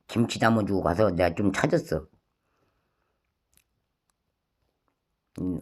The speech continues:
얼굴은 이승우로 살 거 없어. 문책은 너와 나가 똑같은 게. 단 하나. 까치밭에서 일어났어도 나도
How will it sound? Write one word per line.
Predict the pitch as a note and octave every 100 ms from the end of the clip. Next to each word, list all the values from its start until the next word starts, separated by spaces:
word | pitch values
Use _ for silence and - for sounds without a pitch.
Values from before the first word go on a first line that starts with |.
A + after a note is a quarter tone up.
| -
얼굴은 | G2 A#2 C3 G2+
이승우로 | F#2+ A#2+ C#3+ C3 F2
살 | E2+ C3
거 | -
없어. | F2+ - F2 F#2 _ _ _ _ _ _ _ _ _ _ _
문책은 | F2 G#2+ - F2+ E2+
너와 | F2 G2
나가 | G2+ F2+ D#2
똑같은 | - A#2+ C#3 - D#2
게. | - _ _ _ _ _ _ _ _ _
단 | - -
하나. | F#2 A2+ - _ _ _ _ _ _ _ _
까치밭에서 | F#3+ G#3+ A#3 F#3+ E3+ C3 A#2
일어났어도 | G#2 A2+ A2 G#2 F2+ F2
나도 | E2+ E2 D#2